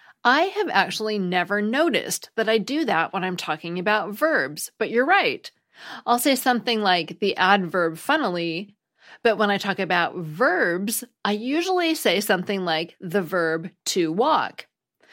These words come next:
It's not a rule that you refer to verbs that way. It's just a weird thing I do.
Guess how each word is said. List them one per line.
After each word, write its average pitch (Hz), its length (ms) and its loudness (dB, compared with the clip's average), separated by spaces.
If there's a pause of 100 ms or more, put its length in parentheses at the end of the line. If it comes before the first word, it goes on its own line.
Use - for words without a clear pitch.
(140)
It's 240 180 -8
not 339 180 4
a 392 60 2
rule 320 560 4
that 233 120 8
you 214 100 0
refer 208 280 2
to 175 120 -2
verbs 170 320 -2
that 160 200 2
way. 170 380 0
It's 254 160 0
just 311 160 0
a 294 80 4
weird 190 300 2
thing 185 160 -2
I 180 100 0
do. 170 460 0